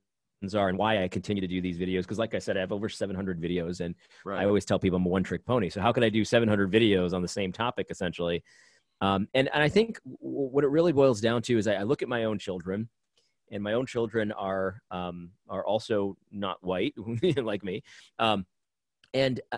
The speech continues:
Speaker 1: you know, I, I, I, I see a society that is very keen to tell my children that because of their ethnicity, they're victims and people are out to get them. Even if you can't prove it,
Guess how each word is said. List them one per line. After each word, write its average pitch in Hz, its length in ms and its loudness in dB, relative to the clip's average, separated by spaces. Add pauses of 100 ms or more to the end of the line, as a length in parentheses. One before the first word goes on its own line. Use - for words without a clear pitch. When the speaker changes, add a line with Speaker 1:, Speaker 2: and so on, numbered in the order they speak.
Speaker 1:
you 127 80 2
know, 127 280 0
I, 135 240 4
I, 139 200 4 (120)
I, 131 240 4
I 131 80 2
see - 260 0
a 220 40 4
society 127 840 0 (160)
that 117 240 2
is 107 180 -4 (220)
very 175 560 0 (260)
keen 147 440 0
to 135 120 -2
tell 135 380 0
my 131 340 -2 (280)
children 113 500 0
that 104 300 0
because 160 800 0
of 120 240 4
their 123 160 8
ethnicity, 113 520 4
they're 113 260 8
victims 92 640 0 (360)
and 95 260 2
people 123 220 6
are 110 140 8
out 107 220 4
to 113 80 -2
get 104 280 2
them. 92 180 0
Even 131 180 4
if 185 140 4
you 196 80 2
can't - 360 0
prove 233 260 6
it, 127 180 8